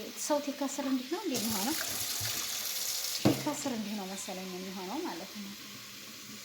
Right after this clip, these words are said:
ኧረ ወዲህ በል። ከኋላ ዝናችሁ ሌላ፣ ፊት ለፊት ሌላ። ይሄ ፊልተር አለላችሁ።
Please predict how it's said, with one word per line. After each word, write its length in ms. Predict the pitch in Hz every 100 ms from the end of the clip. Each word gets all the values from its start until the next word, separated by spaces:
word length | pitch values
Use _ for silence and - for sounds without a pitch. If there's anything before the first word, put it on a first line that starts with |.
| - 214 208
ኧረ 180 | 202 208
ወዲህ 220 | 220 247
በል። 180 | 254 311 - 220 - - - - 220 214 - 220 - - - - - - - - - -
ከኋላ 380 | - 277 294 294 277
ዝናችሁ 560 | 247 269 277 285 - 262
ሌላ፣ 240 | 269 285 294 330 - - - - - - - - 1077 - 831 784 - - - -
ፊት 220 | - 285
ለፊት 360 | 269 269 269 262
ሌላ። 260 | 277 269 277 311 - - - - - - - - - - - -
ይሄ 200 | 233 262
ፊልተር 400 | 262 262 - 254 240
አለላችሁ። 680 | 240 240 233 240 233 254